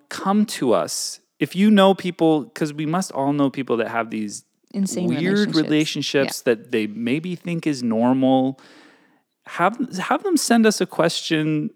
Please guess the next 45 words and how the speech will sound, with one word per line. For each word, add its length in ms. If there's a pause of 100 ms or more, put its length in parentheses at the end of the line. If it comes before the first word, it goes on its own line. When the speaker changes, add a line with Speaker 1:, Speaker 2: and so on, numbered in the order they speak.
Speaker 1:
and 140
ask 320
us 200
if, 300
even 300
if 120
it's 180
normal 420
or 460
what, 420 (600)
like, 200
if 100
there's 180
something 300
you 120
don't 180
like 220
in 60
a 40
relationship. 580 (540)
Try, 320
'cause 180
we 160
would, 300 (140)
we 180
would 160
love 320
to 380
help 400
people. 240
I 80
really 260
feel 220
like 160
we 80
can 160
help 260
people. 440
Speaker 2:
I 140
feel 200
like 200
we 100
can 280
as 180
well. 200